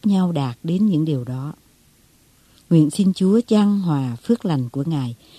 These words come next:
trên gia đình mới của các bạn. Các bạn thân mến, bài học dự bị hôn nhân hôm nay đến đây xin tạm ngưng. Các bạn có thể liên lạc với chúng tôi qua địa chỉ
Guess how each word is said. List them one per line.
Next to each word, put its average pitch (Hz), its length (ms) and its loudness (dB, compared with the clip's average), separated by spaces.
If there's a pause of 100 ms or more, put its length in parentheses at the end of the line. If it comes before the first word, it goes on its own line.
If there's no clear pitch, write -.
(160)
trên 208 260 6
gia 196 200 2
đình 135 260 0
mới 160 380 -2
của 123 200 -10
các 165 180 -10
bạn. 123 180 -8 (1500)
Các 226 160 -4
bạn 156 300 0
thân 160 240 -2
mến, 160 280 -2 (460)
bài 180 180 2
học 180 240 -2
dự 180 180 4
bị 151 260 2
hôn 190 260 2
nhân 196 300 4
hôm 190 220 2
nay 185 280 2
đến 185 240 4
đây 214 200 4
xin 208 220 0
tạm 160 320 -2
ngưng. 175 200 4 (800)
Các 269 160 2
bạn 170 200 4
có - 140 0
thể 180 120 4
liên 226 260 6
lạc 170 280 0
với 196 120 -2
chúng 214 240 0
tôi 196 280 4
qua 185 180 2
địa 160 160 2 (100)
chỉ 151 360 -2